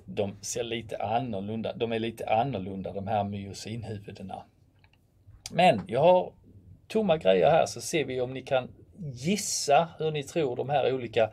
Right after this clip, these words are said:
muskelfibertyperna, eh, lite olika saker vad de har i sig. Till exempel myoglobin. Det var en molekyl som band syre.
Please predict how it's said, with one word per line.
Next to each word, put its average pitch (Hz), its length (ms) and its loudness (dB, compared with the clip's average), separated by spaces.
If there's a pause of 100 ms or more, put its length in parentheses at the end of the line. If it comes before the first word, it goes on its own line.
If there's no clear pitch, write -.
(400)
muskelfibertyperna, 110 2000 -2 (1160)
eh, 107 760 6 (680)
lite 151 320 0
olika 147 260 2
saker 143 400 4
vad 113 160 4
de 107 140 -4
har 127 200 -2
i 175 160 0
sig. 170 480 4 (1500)
Till 180 160 2
exempel 147 640 4 (720)
myoglobin. 127 1300 4 (1000)
Det - 80 -10
var 139 160 4
en 123 100 -4
molekyl 127 680 0
som 117 260 -2
band 110 300 6
syre. 131 720 -4